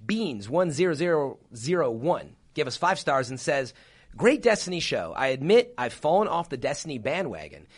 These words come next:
Halo five consumes most of my time, but I really enjoy listening to Fireteam Chat to keep up with what my friends are doing in the world of Destiny." Um,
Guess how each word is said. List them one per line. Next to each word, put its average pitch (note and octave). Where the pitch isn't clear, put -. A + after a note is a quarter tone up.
Halo F#3+
five B2+
consumes B2
most G#3
of G#3+
my A3
time, G#2+
but C3
I B2
really C#3
enjoy E3
listening C3+
to B2+
Fireteam C#3
Chat A3
to -
keep -
up C3+
with A2+
what D3
my F3
friends C#3
are B2+
doing C3
in G#2+
the G2
world A#2
of G#2+
Destiny." F2
Um, A#2+